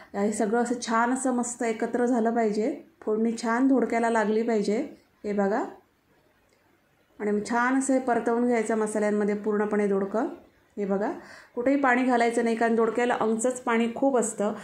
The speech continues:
आणि आपण आता ह्या भाजीमध्ये अगोदरच मीठ घातलेलं आहे, त्यामुळे या दोडक्याला मस्त असं पाणी सुटतं. आता गॅसची फ्लेम स्लो करायची आणि याला मस्त अशी पाच मिनिटाची वाफ येऊ द्यायची आहे.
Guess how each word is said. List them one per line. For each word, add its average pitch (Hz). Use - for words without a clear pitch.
आणि 220
आपण 220
आता 226
ह्या 233
भाजीमध्ये 233
अगोदरच 240
मीठ 254
घातलेलं 220
आहे, 220
त्यामुळे 226
या 214
दोडक्याला 220
मस्त 220
असं 233
पाणी 220
सुटतं. 226
आता 214
गॅसची 233
फ्लेम 262
स्लो 262
करायची 269
आणि 220
याला 233
मस्त 220
अशी 240
पाच 240
मिनिटाची 240
वाफ 214
येऊ 233
द्यायची 233
आहे. 214